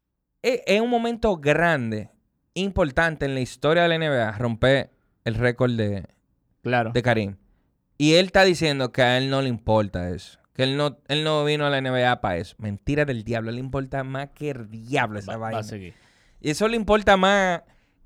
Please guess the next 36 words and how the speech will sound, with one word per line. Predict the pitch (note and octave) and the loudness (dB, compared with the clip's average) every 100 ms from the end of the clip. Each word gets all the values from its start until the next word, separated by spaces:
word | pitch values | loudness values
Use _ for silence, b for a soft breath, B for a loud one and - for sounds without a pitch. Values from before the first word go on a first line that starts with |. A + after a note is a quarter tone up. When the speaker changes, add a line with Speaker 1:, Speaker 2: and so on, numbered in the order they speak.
| - | -2
Speaker 1:
que | E3 E3+ | 2 4
el | D#3 D3 | 2 -4
diablo | E3 F3 F#3+ F#3 D#3+ C3 | -2 6 8 8 6 2
a | |
ese | A#2 A2+ | 0 -4
tigre. | G#2+ G2+ | -6 -4
Speaker 2:
Claro, | A#2 C#3 D#3+ E3 F3+ | 4 6 8 6 4
y | D3 | -2
como | C#3+ D3 D#3+ | -2 -2 2
debería | D#3+ D#3+ F#3 | 4 4 4
importarle | F#3+ F#3 F#3 | 0 0 0
a | |
todo | E3 | 2
el | F3+ | 2
mundo. | E3 D3+ C#3 A3+ _ | 2 2 0 -4 _
Speaker 1:
Obvio. | - A2 G2+ G2 - _ _ _ _ _ _ | 0 0 0 -6 -12 _ _ _ _ _ _
Pero | - F#3+ E3 C3+ _ _ _ _ _ _ _ _ _ _ _ _ _ _ _ | 4 6 6 4 _ _ _ _ _ _ _ _ _ _ _ _ _ _ _
él | C3+ C3+ C3 | 0 2 2
decidió | C3+ C3+ B2 C#3+ | 0 0 4 4
decir | B2+ - C3 A2 | 2 0 -2 -2
que | - A2+ | -2 -2
no | A2+ | 0
le | C3+ | -2
importa | C3+ - C#3+ B2+ | -2 0 0 0
y | A#2+ | -4
que | A#2 | -2
él | A2 | -4
quiere | - B2 B2 | -2 -2 -2
ganar. | G#2+ G2 F#2+ - _ _ _ _ _ _ _ | -2 -4 -8 -14 _ _ _ _ _ _ _
Hay | D#3+ C3 | -2 -2
que | D3+ | -4
comenzar | D#3+ D3+ C3+ D3 | -4 -2 0 2
a | |
descifrar | D3 - C3 C#3 C#3+ | 0 -2 -6 0 2
las | C#3+ C3 | 2 0
vainas, | B2+ C#3+ C#3 C3 | -2 -2 -2 -6